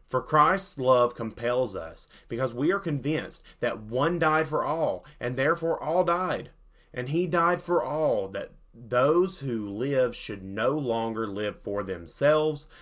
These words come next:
but for him who died for them and was raised again." Verse sixteen, "So from now on we regard no one from a worldly point of view."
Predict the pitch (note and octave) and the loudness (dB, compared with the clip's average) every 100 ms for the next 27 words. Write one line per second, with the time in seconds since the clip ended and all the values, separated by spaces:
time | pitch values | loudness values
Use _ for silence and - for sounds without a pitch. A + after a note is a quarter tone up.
0 | - - A#2+ - A#2 G#2 - D3+ D3+ D3 | -8 -2 -2 0 -2 -2 -2 -2 0 -2
1 | A#2+ A#2+ A#2 A#2 A#2 F3+ G3+ D3 A#2+ A2+ | -2 0 2 2 0 0 0 2 2 0
2 | A2 G2+ G2+ F#2 G2+ G2 G2 F2+ G#2 F#2+ | -2 -6 -8 -6 -4 -2 -2 -6 -12 -12
3 | G2+ G#2 E2 - - - B2+ B2+ - D3+ | -10 -8 -10 -16 -20 -2 2 2 0 -4
4 | - A#2+ F#2+ - - - - - D3 E3 | -4 -8 -8 -12 -20 -18 0 6 6 6
5 | D3+ D#3 C#3 C3+ C3 D3 F3 E3 - B2 | 2 2 2 0 -2 0 0 -2 -4 -4
6 | B2 A2 A2 G#2+ A2+ A2 A2 A2+ A2 G#2+ | -2 -2 -4 -4 -6 -4 -2 2 2 0
7 | G#2+ G#2+ C3 D#3+ A2+ G2 F#2+ G#2 G2 F#2+ | -4 0 2 2 0 -4 -6 -6 -6 -2
8 | A#2 E3+ C3+ G2+ G2+ - G#2 G2 F#2+ C#3+ | 4 4 4 0 -6 -6 -6 -6 -4 -2
9 | B2 F2 | -2 -4